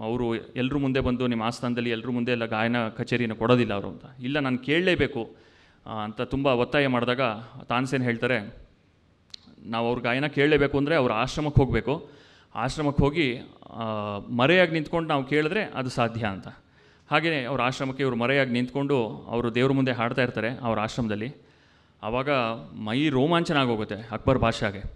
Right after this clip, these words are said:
ಆವಾಗ ತ-, ತಾನ್ಸೇನ್ಗೆ ಹೇಳ್ತಾರೆ, "ನಾನು ಇಷ್ಟು ದಿವಸ ನೀನೇ ಅದ್ಭುತವಾದ ಗಾಯಕ ಅಂದ್ಕೊಂಡಿದ್ದೆ, ಆದರೆ ನಿಮ್ಮ ಗುರುಗಳು ಹಾಡೋದನ್ನು ಕೇಳಿದ್ರೆ ನೀನು, ಆ, ನಿನ್ನ ಗಾಯನ ಭಾಳ ಸಪ್ಪೆ" ಅನ್ಸಂತ.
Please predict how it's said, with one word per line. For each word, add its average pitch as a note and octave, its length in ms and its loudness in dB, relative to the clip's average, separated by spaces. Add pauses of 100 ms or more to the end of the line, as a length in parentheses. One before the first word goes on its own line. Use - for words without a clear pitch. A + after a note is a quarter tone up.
(760)
ಆವಾಗ C3+ 260 2
ತ-, A2+ 240 -2
ತಾನ್ಸೇನ್ಗೆ C3 500 0
ಹೇಳ್ತಾರೆ, A#2+ 600 0 (480)
"ನಾನು A#2+ 540 -2
ಇಷ್ಟು B2 260 -4
ದಿವಸ D3 160 -2
ನೀನೇ D3+ 300 4
ಅದ್ಭುತವಾದ D3 540 6
ಗಾಯಕ B2+ 320 2
ಅಂದ್ಕೊಂಡಿದ್ದೆ, B2+ 760 -2 (400)
ಆದರೆ A#2+ 420 2
ನಿಮ್ಮ A#2 260 0
ಗುರುಗಳು E3 360 6
ಹಾಡೋದನ್ನು D#3 400 6
ಕೇಳಿದ್ರೆ D3+ 540 4 (480)
ನೀನು, B2+ 440 2 (540)
ಆ, A#2+ 40 -2
ನಿನ್ನ C3 240 2
ಗಾಯನ C#3+ 260 4
ಭಾಳ C3 260 4
ಸಪ್ಪೆ" C3+ 380 0
ಅನ್ಸಂತ. B2+ 480 -8